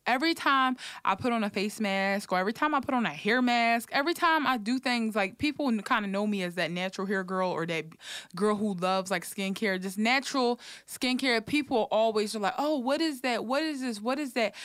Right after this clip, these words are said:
Like, I take that so, like, I, I, I'm really, really happy that people look at me for that per-, as that person. So as a potential influencer one day,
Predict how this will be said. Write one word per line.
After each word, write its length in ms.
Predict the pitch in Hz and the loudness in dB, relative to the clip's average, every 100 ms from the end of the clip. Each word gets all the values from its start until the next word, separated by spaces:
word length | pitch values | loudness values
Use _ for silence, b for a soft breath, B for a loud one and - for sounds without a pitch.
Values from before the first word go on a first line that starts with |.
| B - | B -4
Like, 120 | - | 0
I 80 | 262 | 0
take 260 | 294 294 254 | 0 -2 0
that 220 | 226 - | -2 -2
so, 520 | - 240 220 226 190 _ | -2 0 2 0 -4 _
like, 220 | 226 196 | -4 0
I, 160 | 202 208 - | 0 0 -2
I, 160 | 202 - _ _ _ _ | -4 -4 _ _ _ _
I'm 200 | 214 220 214 | -2 0 0
really, 260 | 285 294 | 2 2
really 260 | 240 240 208 | 0 -2 -2
happy 380 | 185 214 226 226 | -2 -2 0 -2
that 160 | 202 | -2
people 260 | 254 247 220 | -4 -4 -4
look 160 | 214 | -2
at 100 | 233 | -2
me 140 | 233 240 | -2 -2
for 100 | 247 | -2
that 160 | 220 | -2
per-, 240 | 226 240 247 | -2 -4 -2
as 160 | 233 226 | -6 -4
that 180 | 233 233 | -2 0
person. 300 | 254 247 226 | -2 -4 -4
So 200 | 220 - | -4 0
as 260 | 254 320 285 | 2 2 -2
a 60 | |
potential 520 | - 220 262 247 247 - | -4 -2 -2 -2 -2 -2
influencer 600 | 208 - 254 262 277 285 | -4 -2 -2 -2 -2 -2
one 260 | 285 311 302 | 0 0 2
day, 260 | 330 330 | 2 0